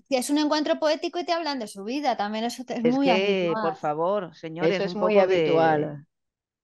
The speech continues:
Speaker 2: de
Speaker 3: Mm.
Speaker 2: trabajo y de crítica
Speaker 3: Claro, claro.
Speaker 2: personal.
Speaker 3: Es, eso es brutal, eso es brutal.
Speaker 1: No me
Speaker 3: Es
Speaker 1: pe-,
Speaker 3: divertido,
Speaker 1: se
Speaker 3: porque he
Speaker 1: empieza desde el
Speaker 3: publicado una
Speaker 1: colegio.
Speaker 3: nueva novela, pero le voy a decir,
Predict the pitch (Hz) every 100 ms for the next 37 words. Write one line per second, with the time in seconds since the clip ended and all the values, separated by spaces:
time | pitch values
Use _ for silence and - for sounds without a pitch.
0 | _ - 165 160 160 156 180 - 185 185
1 | 156 147 165 180 175 - 160 156 156 151
2 | 147 165 156 147 143 147 165 175 165 -
3 | - 175 175 208 190 180 175 165 165 165
4 | 175 196 180 165 170 156 165 165 160 -
5 | 185 196 220 190 180 190 196 185 170 165
6 | 160 _ - 220 - - 202 196 254 233
7 | 320 330 285 320 370 330 285 302 349 330
8 | 302 277 240 202 170 156 _ - - _
9 | - 202 214 208 233 240 208 208 202 202
10 | 196 156 147